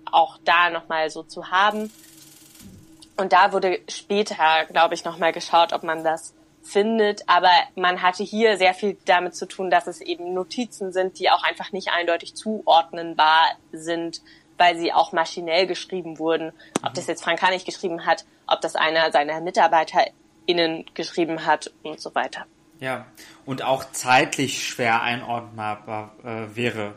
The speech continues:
Speaker 2: weil es da ja auch einfach darum geht, wann welches Geständnis wie kam, wann hat, äh, Hanich sozusagen die, erstmals die erste Version gehört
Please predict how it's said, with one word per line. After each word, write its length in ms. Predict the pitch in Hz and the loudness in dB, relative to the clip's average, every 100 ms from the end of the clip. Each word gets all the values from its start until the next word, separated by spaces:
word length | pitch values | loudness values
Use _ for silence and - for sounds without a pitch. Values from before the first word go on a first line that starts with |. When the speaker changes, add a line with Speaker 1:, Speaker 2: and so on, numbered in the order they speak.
| - | -2
Speaker 2:
weil 180 | 110 110 | 0 0
es 100 | - | 2
da 140 | 123 | 4
ja 160 | 120 117 | 4 4
auch 180 | 123 | 0
einfach 300 | - 117 123 | -2 -6 -6
darum 400 | - 117 120 123 | -4 -2 -2 -6
geht, 260 | 120 117 - - - - | -8 -10 -10 -20 -20 -20
wann 640 | 120 113 117 143 139 135 123 | -4 0 0 -2 -6 -4 -2
welches 380 | 123 120 117 | -2 -4 -10
Geständnis 760 | - - 123 131 127 123 113 - | -12 -6 -4 -4 -8 -12 -12 -12
wie 220 | 131 131 | -12 -12
kam, 600 | - - 123 127 127 127 - - - - | -12 -4 -4 -4 -8 -16 -18 -20 -20 -20
wann 640 | 113 117 123 139 139 139 117 120 | -4 0 0 0 -8 -10 -12 -6
hat, 340 | 127 123 - - | -4 -6 -8 -6
äh, 400 | 127 120 123 110 - | -2 0 0 -2 -2
Hanich 260 | 120 139 | -2 -2
sozusagen 560 | - - 120 120 117 110 | -10 -16 -4 -4 -4 -8
die, 140 | 127 - - - | -16 -18 -20 -6
erstmals 840 | 117 117 139 - 123 117 120 - - | 0 0 0 -4 0 0 0 -4 -14
die 120 | 131 | -8
erste 460 | 101 113 117 - 110 | -2 -2 -4 -10 -6
Version 640 | 110 101 120 135 160 160 | -6 -6 -6 -4 -4 -6
gehört 440 | 139 123 123 120 | -8 -6 -4 -6